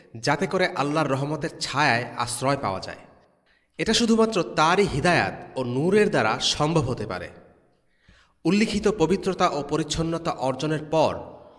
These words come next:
অন্তর আল্লাহর প্রতি আকৃষ্ট এবং তার শ্রেষ্ঠত্ব ও মহিমাই অন্তরে জাগ্রত হবে। এর ফলে সমগ্র বিশ্বের মানুষ বিরোধিতা বা আনুগত্যে তার কাছাকাছি থাকবে।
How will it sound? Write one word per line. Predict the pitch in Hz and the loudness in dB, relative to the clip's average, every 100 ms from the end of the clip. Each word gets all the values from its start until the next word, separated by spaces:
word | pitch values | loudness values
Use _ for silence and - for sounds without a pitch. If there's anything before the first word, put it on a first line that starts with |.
| - _ | -20 _
অন্তর | 139 160 170 175 190 190 - | 0 2 0 0 0 0 0
আল্লাহর | 135 147 175 170 | 0 2 0 0
প্রতি | 160 170 170 | -4 -8 -4
আকৃষ্ট | 120 117 165 - 196 | -4 -4 -4 -2 -2
এবং | 156 131 127 | -2 -4 -2
তার | 123 113 | -2 -2
শ্রেষ্ঠত্ব | - 180 180 - 190 196 147 | 0 0 0 -2 -4 -4 -4
ও | |
মহিমাই | 135 135 160 156 113 - - - | -2 0 2 0 0 -4 -12 -6
অন্তরে | 120 127 127 131 143 - | -2 -2 -4 -4 -4 -6
জাগ্রত | 107 104 117 110 | -4 -4 -6 -10
হবে। | 98 - - - _ _ - | -12 -14 -18 -20 _ _ -10
এর | 151 | -8
ফলে | 143 180 107 - - - - _ _ | -2 -2 -4 -8 -16 -20 -20 _ _
সমগ্র | - - 170 214 214 214 196 | -6 0 4 4 2 2 0
বিশ্বের | 160 156 - 180 | -2 -2 0 -2
মানুষ | - 135 156 - - - - - _ _ | 0 0 0 0 -4 -8 -18 -20 _ _
বিরোধিতা | 113 117 175 185 196 185 | -4 2 4 6 4 4
বা | 147 | 0
আনুগত্যে | 113 151 180 185 - 98 | 2 2 2 -2 -4 -6
তার | 95 120 127 127 - | -4 0 0 -2 -4
কাছাকাছি | 123 156 143 120 | -2 -2 -2 -6
থাকবে। | 117 101 87 | -10 -12 -16